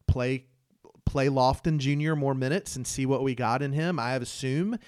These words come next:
just knowing the Grizzlies, they do not mind playing young players and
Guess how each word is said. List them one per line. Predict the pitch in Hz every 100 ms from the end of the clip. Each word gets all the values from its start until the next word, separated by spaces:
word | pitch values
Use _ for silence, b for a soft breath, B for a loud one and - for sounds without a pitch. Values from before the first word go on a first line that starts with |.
| b b
just | 151 156
knowing | 147 151
the | 143
Grizzlies, | 127 131 143 208 220
they | 135 143
do | 143
not | 135 139
mind | 151 151 147
playing | 156 151 147
young | 139 135
players | 131 117 120 180 - -
and | 127 120 117